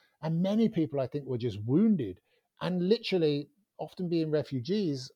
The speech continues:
or, or unable to get to ambulances or be taken by ambulances, they just managed to crawl off somewhere or walk off somewhere, and then they just died in alleyways. And th-, I have in the book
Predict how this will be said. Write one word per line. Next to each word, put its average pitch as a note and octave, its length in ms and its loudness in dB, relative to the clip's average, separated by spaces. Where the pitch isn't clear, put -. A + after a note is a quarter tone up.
or, C#3 180 -8
or C3+ 300 -2
unable C#3 400 -2
to A#2+ 140 -10
get C#3+ 240 -6
to B2+ 140 -6
ambulances C3 680 -8
or A#2 80 -6
be A#2 140 -8
taken C3+ 320 -4
by A#2+ 140 -2
ambulances, C3+ 500 -4
they D#3+ 140 2
just E3 340 -4
managed C#3+ 500 -2
to - 80 -14
crawl D#3+ 500 2
off D#3 180 0
somewhere E3 560 2
or C3 120 2
walk D#3+ 260 -2
off - 100 -4
somewhere, D#3 340 -6
and D#3 120 -4
then E3+ 100 -2
they E3 140 -2
just C#3+ 180 -8
died E3+ 420 -4
in C3 120 -6
alleyways. C3+ 520 -4
And D3+ 140 -4
th-, D#3 200 -4
I D#3+ 120 0
have F3 220 2
in D#3 100 0
the C#3+ 60 0
book E3+ 260 0